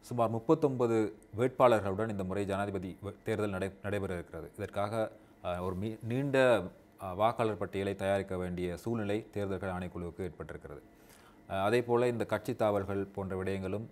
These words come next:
அ, தொடர்ந்து நடைபெற்று வந்திருக்கின்றன, நடைபெறுகின்றன, நடைபெறப் போகின்றன என்றுதான், அ, சொல்ல இருக்கிறது. இது சம்பந்தமாக பல்வேறு, அ, செய்திகள் வந்த வண்ணமே இருக்கின்றன. அதே நேரத்தில் இந்த ஜனாதிபதி தேர்தல் சம்பந்தமாக தமிழ் கட்சிகள் சில இணைந்து,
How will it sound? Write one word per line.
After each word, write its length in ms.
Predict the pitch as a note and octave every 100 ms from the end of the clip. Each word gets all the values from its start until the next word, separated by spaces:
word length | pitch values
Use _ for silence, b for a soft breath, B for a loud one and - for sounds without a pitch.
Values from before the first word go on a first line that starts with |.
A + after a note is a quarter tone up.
| - - E2+
அ, 180 | E2+ F2
தொடர்ந்து 280 | G2 G2
நடைபெற்று 420 | F#2+ F#2+ F2+ E2+ F#2
வந்திருக்கின்றன, 580 | F#2 F#2+ F2+ G2 G#2+
நடைபெறுகின்றன, 640 | G#2 F#2 F#2 F#2 F2+ F#2+ G#2
நடைபெறப் 460 | F2+ F2 F2+ G2
போகின்றன 320 | F#2+ G2+ F#2+
என்றுதான், 340 | F2+ F2 F2+ A2+ - b -
அ, 120 | F2 D#2+
சொல்ல 220 | F#2+ G2
இருக்கிறது. 380 | F2+ E2+ F2 A#2+
இது 100 | G#2
சம்பந்தமாக 600 | G2 F#2+ F#2+ F#2 G#2+ A2+
பல்வேறு, 540 | F#2+ F2+ F2+ F2 E2+ - b F2
அ, 140 | E2
செய்திகள் 340 | - G2+ G2
வந்த 240 | F2+ F2 F2+
வண்ணமே 260 | F2 F#2
இருக்கின்றன. 400 | F2+ E2 D#2 D2+ - - b b b b
அதே 180 | A2 C3+
நேரத்தில் 540 | C#3 B2+ C#3+ D3 C#3+ -
இந்த 120 | A2
ஜனாதிபதி 420 | G#2 A2+ A#2 A2+
தேர்தல் 240 | A2 G#2+ G2+
சம்பந்தமாக 520 | G2+ F#2+ F#2+ F#2 A#2+
தமிழ் 300 | - A2 B2
கட்சிகள் 400 | G2+ - F#2+ G2+
சில 260 | G2+ G2
இணைந்து, 480 | F#2 F#2+ F#2+ G2+ G#2+